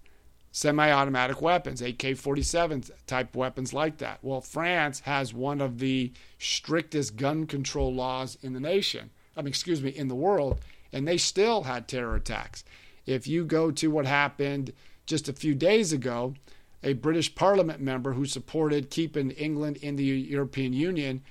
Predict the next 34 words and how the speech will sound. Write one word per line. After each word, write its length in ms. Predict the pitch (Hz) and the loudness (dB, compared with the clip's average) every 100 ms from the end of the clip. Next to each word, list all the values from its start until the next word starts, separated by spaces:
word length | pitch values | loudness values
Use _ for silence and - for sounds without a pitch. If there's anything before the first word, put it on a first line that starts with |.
| - - | -20 -16
was 180 | - 139 | -2 0
shot 360 | - - 139 143 | 2 4 4 4
and 140 | 135 | 0
stabbed 680 | - - 156 151 139 131 120 - - - - | -2 2 4 6 4 2 -4 -16 -20 -20 -12
in, 400 | 131 135 135 131 | -4 -2 -2 -4
um, 220 | - 127 127 | -4 -4 -2
England. 480 | 170 196 156 107 - - - - - | -2 0 0 -4 -14 -20 -20 -20 -8
Now, 220 | 143 139 - | -2 -2 0
England 400 | 185 220 175 143 | 0 2 2 2
has 240 | 139 135 | 0 0
the 80 | 127 | 0
most 380 | 127 139 127 - - - - - - - - | 0 0 -2 -8 -20 -20 -20 -20 -20 -20 -8
restrictive 880 | 135 - - - 180 196 165 135 113 | -4 0 0 2 2 2 0 -2 0
gun 260 | 139 175 | 0 2
laws 480 | 160 135 131 131 123 - | 0 0 0 -2 -6 -8
in 140 | 143 | -4
the 80 | 135 | -2
na-, 180 | 131 151 - | 0 -2 -4
in 100 | 135 | -4
the 80 | |
world, 580 | 123 156 220 175 127 120 - | 0 4 6 6 2 -4 -8
and 160 | 135 135 | -6 -4
still 440 | - 190 202 160 | -2 4 4 4
there 120 | 135 131 | 4 0
was 100 | 127 | -2
a 60 | |
gun 240 | 123 123 120 | -2 -2 0
violence. 420 | 151 170 135 - | 2 2 -2 -6
And 160 | 127 | -4
now 240 | 127 143 175 | 2 4 4
they're 160 | 156 | 4
seeing 320 | 135 - 143 135 | 0 0 0 -2
an 140 | 127 | -2
uptick, 600 | 165 180 - 139 123 - | 0 0 2 0 -2 -6